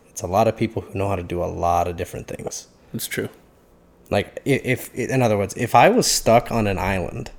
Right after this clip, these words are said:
Speaker 1: and I had to choose someone, it wouldn't be the, the master of playing basketball. It wouldn't be the, it wouldn't be the, the smartest person in the physics department.
Speaker 2: Right.
Speaker 1: I would choose someone who knows how to do a lot of different things because we live in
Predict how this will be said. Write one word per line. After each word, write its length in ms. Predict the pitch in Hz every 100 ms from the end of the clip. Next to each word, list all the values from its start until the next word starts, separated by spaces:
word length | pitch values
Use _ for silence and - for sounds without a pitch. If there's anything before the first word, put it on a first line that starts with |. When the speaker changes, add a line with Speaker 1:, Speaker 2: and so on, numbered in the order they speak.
| - - -
Speaker 1:
and 120 | 95
I 60 | 90
had 300 | 95 110 107
to 80 | 92
choose 340 | - 110 101
someone, 540 | - 101 104 117 143 131
it 140 | 113
wouldn't 400 | 98 117 110 78
be 320 | 107 101 92
the, 460 | - - 95 85 - 78
the 120 | 95
master 600 | 90 92 92 - - 90
of 340 | 85 90 - - - - - -
playing 280 | - 107 95
basketball. 720 | 87 92 - - - - - 113
It 100 | 101
wouldn't 240 | 98 104 101
be 140 | 113
the, 260 | 101 101 - - -
it 80 | 120
wouldn't 260 | 120 113
be 200 | 107 113
the, 280 | 104 101 95 78
the 100 | 110
smartest 640 | - 110 104 104 101 -
person 400 | - 107 - 104
in 140 | 90
the 80 | 92
physics 580 | - - 104 - - -
department. 720 | - - - - - - - - -
Speaker 2:
Right. 420 | 131 110 98 98 - - -
Speaker 1:
I 100 | 95
would 160 | 98 95
choose 220 | - 104
someone 260 | - 107 101
who 80 |
knows 200 | 104 101
how 80 | -
to 60 | 98
do 180 | 90 90
a 20 |
lot 260 | 85 98 98
of 60 |
different 280 | 101 101 90
things 240 | 104 92
because 300 | 85 101 98
we 140 | 110 95
live 420 | 98 131 123 104
in 440 | 120 113 98 90